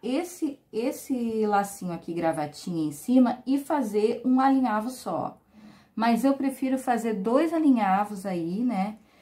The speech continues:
Principalmente porque eu tenho receio, assim, que fique torto, aí depois fica torto, tem que desmanchar tudo. Então, eu prefiro fazer primeiro gravatinha e depois fazer esse aqui e só vir e colar aqui certinho, tá?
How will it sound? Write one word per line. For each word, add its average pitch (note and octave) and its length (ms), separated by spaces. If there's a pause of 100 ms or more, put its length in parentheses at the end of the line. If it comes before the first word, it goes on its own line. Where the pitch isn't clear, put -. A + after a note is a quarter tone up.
(180)
Principalmente B3+ 1000
porque A#3 380
eu A#3+ 320
tenho C4 240
receio, A#3+ 380
assim, G3+ 220
que G#3+ 120
fique C4+ 300
torto, C4 580
aí A#3 100
depois B3+ 360
fica B3+ 240
torto, A#3 360
tem B3 140
que A#3 80
desmanchar A#3 680
tudo. A#3+ 680 (460)
Então, B3+ 340
eu C4+ 100
prefiro C4 460
fazer G#3+ 400
primeiro C4+ 580
gravatinha A#3 880
e C4+ 100
depois C4+ 600
fazer G#3+ 340
esse F#3+ 180
aqui C4 500
e D4+ 80
só B3+ 280
vir B3 380
e B3+ 140
colar A#3+ 460
aqui - 280
certinho, D#3 680
tá? F#3+ 360